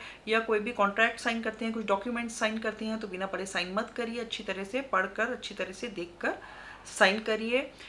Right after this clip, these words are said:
कुछ भी अगर decisions लेने हैं तो पूरी तरह से pros and cons को जानकर, अच्छी तरह से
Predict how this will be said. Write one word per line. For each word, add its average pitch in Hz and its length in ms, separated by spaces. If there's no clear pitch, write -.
कुछ 220 200
भी 247 160
अगर 254 140
decisions 240 580
लेने 226 220
हैं 254 360
तो 269 80
पूरी 233 220
तरह 220 160
से 247 140
pros 202 220
and 220 180
cons 196 200
को 208 160
जानकर, 202 500
अच्छी 220 260
तरह 196 300
से 285 320